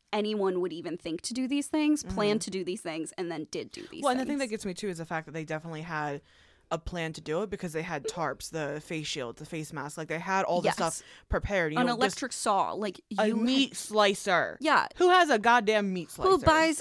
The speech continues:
Speaker 1: a meat slicer for a murder?
Speaker 2: Uh, the, them.
Speaker 1: The Kwong family.
Speaker 2: The Kwong family,
Speaker 1: They
Speaker 2: yep.
Speaker 1: were like, "That's so fucked up." Like,
Speaker 2: Mm-hmm.
Speaker 1: also, you claimed, or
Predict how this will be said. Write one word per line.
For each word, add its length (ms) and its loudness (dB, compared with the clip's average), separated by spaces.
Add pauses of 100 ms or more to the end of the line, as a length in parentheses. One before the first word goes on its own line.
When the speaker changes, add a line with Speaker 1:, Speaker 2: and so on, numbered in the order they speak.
Speaker 1:
a 60 4
meat 300 4
slicer 400 -2
for 200 -4
a 60 -2
murder? 640 -6 (220)
Speaker 2:
Uh, 80 -14 (400)
the, 160 -12 (240)
them. 340 -6 (180)
Speaker 1:
The 120 4
Kwong 320 4
family. 420 0
Speaker 2:
The 60 -2
Kwong 80 -6
family, 320 -10
Speaker 1:
They 80 -6
Speaker 2:
yep. 80 -2
Speaker 1:
were 100 -2
like, 160 -4
"That's 220 -2
so 200 -2
fucked 540 -2
up." 240 0
Like, 160 0
Speaker 2:
Mm-hmm. 680 -12 (180)
Speaker 1:
also, 540 4 (880)
you 280 0
claimed, 500 -2 (340)
or 220 2